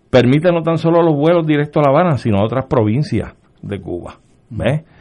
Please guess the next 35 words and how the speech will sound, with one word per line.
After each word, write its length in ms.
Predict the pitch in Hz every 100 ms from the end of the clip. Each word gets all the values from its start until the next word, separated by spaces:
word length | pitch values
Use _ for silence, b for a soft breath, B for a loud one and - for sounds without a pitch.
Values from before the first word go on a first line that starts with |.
| b b b -
Y 160 | 123
me 260 | 120 120 117
da, 260 | 139 185 139
o 160 | 135
a 80 | 131
mí 120 | 165
el 120 | 190 185
olfato 500 | 160 - 180 180 160
me 180 | 123 120
dice 480 | 147 147 - 73 - _ b b b b _
que 80 | 123
aquí 240 | 113 180
debe 300 | 160 165 165 160
haber 280 | 165 180
algún 340 | 165 131 135 151
tipo 400 | 175 160 156 143
de 440 | 123 113 107 101 -
operativo 1000 | 110 110 107 113 151 160 156 139 123 117
de 100 | 127
inteligencia 880 | 139 135 135 127 160 147 113 104 110
de 200 | - 110
tratar 460 | 107 107 117 131 156
de 120 | 139
ir 100 | 143
socavando 580 | 135 139 131 135 147 135
en 60 | 117
la 80 | 98
sociedad 480 | 101 92 101 113
cubana, 480 | 117 139 156 165 135 120
porque, 320 | 117 95 113
oye, 400 | 113 147 147 92
no 220 | 110 117
viene 360 | 110 113 135 139
a 100 | 127
menos 420 | 123 151 143 90